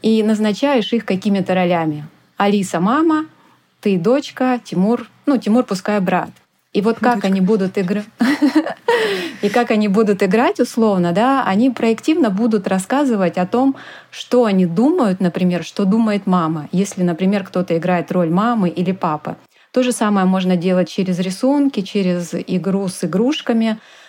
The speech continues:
Speaker 1: но дети не могут ничего сказать, э, лишнего, кроме того, что у них есть внутри.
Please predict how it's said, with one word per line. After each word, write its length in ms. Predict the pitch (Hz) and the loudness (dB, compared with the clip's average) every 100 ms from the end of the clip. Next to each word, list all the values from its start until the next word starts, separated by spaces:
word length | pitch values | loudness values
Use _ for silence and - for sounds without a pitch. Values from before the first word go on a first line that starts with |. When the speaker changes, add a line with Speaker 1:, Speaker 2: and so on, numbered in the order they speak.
| _ | _
Speaker 1:
но 100 | 196 | 2
дети 300 | 196 269 240 | 2 2 2
не 120 | 208 | 2
могут 360 | 208 233 202 190 | 2 2 0 -2
ничего 380 | 196 185 196 202 | -2 -2 -4 -4
сказать, 600 | - 190 185 185 180 - | -2 -2 0 0 -2 -4
э, 560 | 180 175 170 170 170 165 - _ - | -4 -2 0 0 -2 -4 -10 _ -2
лишнего, 460 | 190 262 233 185 | 0 0 0 -2
кроме 300 | 165 202 190 185 | 0 0 2 0
того, 200 | 190 240 | 0 -2
что 200 | - 185 | -2 0
у 40 | |
них 180 | 190 190 | 0 0
есть 160 | 185 190 | -2 0
внутри. 360 | 185 175 156 | -2 -2 -4